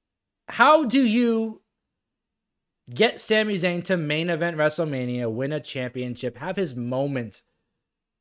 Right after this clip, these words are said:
but not be a world champion? They did it perfectly.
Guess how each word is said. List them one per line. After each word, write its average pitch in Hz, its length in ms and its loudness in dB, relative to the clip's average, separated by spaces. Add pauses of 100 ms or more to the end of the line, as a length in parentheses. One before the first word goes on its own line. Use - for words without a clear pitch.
(840)
but 165 160 4
not 156 320 2
be 151 100 2
a 143 80 4
world 117 300 0
champion? 117 340 -8 (1040)
They 123 160 0
did 131 200 0
it 127 100 -2
perfectly. 95 480 -8